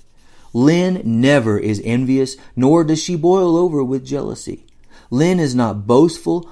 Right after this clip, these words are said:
or vainglorious. She does not display herself haughtily. Lynn is not conceited, arrogant, or inflated with pride." Because she is not rude, unmannerly.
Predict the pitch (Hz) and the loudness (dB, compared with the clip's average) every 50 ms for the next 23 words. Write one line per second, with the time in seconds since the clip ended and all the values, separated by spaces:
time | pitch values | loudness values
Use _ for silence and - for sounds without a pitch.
0 | - - - - 131 165 180 175 160 147 165 165 175 170 170 165 156 160 175 175 | -20 -10 -2 0 2 4 4 2 2 0 -2 -4 -4 -4 -4 -4 -2 -2 -2 -2
1 | 170 113 104 - - - - - - - - - _ _ _ _ - - - - | -2 -4 -6 -10 -14 -16 -20 -20 -20 -20 -20 -20 _ _ _ _ -20 -20 -16 -4
2 | - 131 123 117 107 107 117 117 123 120 117 120 107 - - 127 127 123 120 117 | -2 0 0 2 2 0 0 0 0 0 -2 -8 -10 -6 -2 0 0 0 0 -2
3 | 107 104 - 117 104 95 - - 117 107 113 117 120 127 123 131 139 - - - | -2 -2 -4 -4 -6 -6 -6 -6 -4 -2 -2 -2 -2 -2 -2 -4 -6 -10 -16 -20
4 | - - - - 135 151 180 202 190 151 123 110 120 127 135 135 123 - 123 107 | -20 -20 -12 -4 -2 0 2 2 2 0 0 2 2 0 0 0 -2 -4 -6 -6
5 | 104 - - - 143 156 160 165 165 160 - - - - - - 131 143 156 160 | -6 -6 -4 -2 0 2 2 2 0 0 -4 -12 -20 -20 -6 0 0 2 2 2
6 | 151 151 160 165 160 - - 131 160 190 180 135 117 110 107 - 117 113 107 104 | 2 0 -2 -4 -6 -6 0 4 4 4 4 4 2 -2 -2 -4 -2 -2 -2 -2
7 | 98 90 90 92 87 - - - - 98 95 98 101 98 107 - - - - - | -4 -4 -6 -8 -10 -10 -10 -8 -6 -6 -4 -6 -6 -8 -10 -14 -20 -20 -20 -20
8 | _ _ _ - 104 - - 107 98 - - - - 156 160 135 104 95 95 104 | _ _ _ -12 -12 -8 -8 -8 -8 -8 -10 -8 -4 -2 0 0 0 0 -2 -2
9 | 104 107 104 - 73 90 104 110 127 143 156 180 185 185 165 - 107 107 98 92 | -2 -2 -4 -6 -6 -2 2 4 6 6 6 6 4 0 -2 -4 -6 -8 -6 -6
10 | 92 101 113 127 139 143 147 147 147 147 147 147 | -4 -2 0 0 0 0 -2 -4 -4 -6 -8 -10